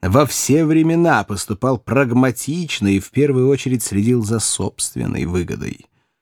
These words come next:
И в России не собирался от этой привычки отказываться. Обозначилась неуправляемая, практически бесхозная территория с огромными богатствами.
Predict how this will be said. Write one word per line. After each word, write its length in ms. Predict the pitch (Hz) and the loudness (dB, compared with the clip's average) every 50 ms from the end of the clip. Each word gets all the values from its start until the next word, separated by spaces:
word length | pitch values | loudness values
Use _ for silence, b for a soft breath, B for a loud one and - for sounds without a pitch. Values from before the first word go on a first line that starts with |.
| b b b b | b b b b
И 120 | 147 165 | 4 6
в 60 | 165 | 6
России 420 | 170 175 156 - - 220 240 226 190 | 4 2 2 0 0 0 2 4 4
не 160 | 165 170 175 | 4 4 4
собирался 680 | - - 202 196 196 196 180 180 202 214 - - 220 | 4 2 2 4 4 2 2 2 0 0 0 -2 -2
от 80 | 208 202 | 0 0
этой 220 | 196 165 160 147 | 0 2 2 2
привычки 460 | 123 151 147 135 120 110 - - - | 2 4 4 4 4 2 0 -2 -6
отказываться. 840 | 98 87 - - 90 85 78 - - - - - - - - 113 _ _ _ _ _ _ _ _ _ | -6 -6 -6 -8 -8 -8 -8 -10 -12 -12 -12 -12 -12 -12 -14 -18 _ _ _ _ _ _ _ _ _
Обозначилась 840 | - 131 143 160 170 156 143 175 214 196 - 185 190 185 151 - 139 | 2 2 4 4 4 4 4 4 2 2 2 2 2 2 2 2 2
неуправляемая, 1120 | 151 170 180 147 - 143 160 175 170 180 214 226 220 202 185 165 131 110 101 95 95 92 | 4 4 4 2 0 0 0 0 2 2 2 2 2 2 2 2 0 0 -2 -2 -4 -6
практически 600 | - - 127 131 - - 180 196 151 - - - | -4 -2 -2 -2 0 2 2 2 2 0 0 0
бесхозная 680 | 147 131 147 143 - - 165 196 208 175 147 151 165 151 | 2 4 2 2 2 0 0 2 2 2 2 2 0 0
территория 580 | - - 147 151 147 127 175 202 196 180 170 151 | 2 2 2 2 2 2 2 4 4 4 4 2
с 100 | - - | 2 0
огромными 540 | 147 139 143 165 190 185 175 175 170 175 175 | 0 2 2 2 2 2 2 0 0 0 0
богатствами. 880 | 170 196 196 196 220 196 147 123 - - 110 110 101 95 92 90 98 | 0 0 0 2 2 2 2 0 -2 -4 -6 -4 -4 -4 -6 -8 -12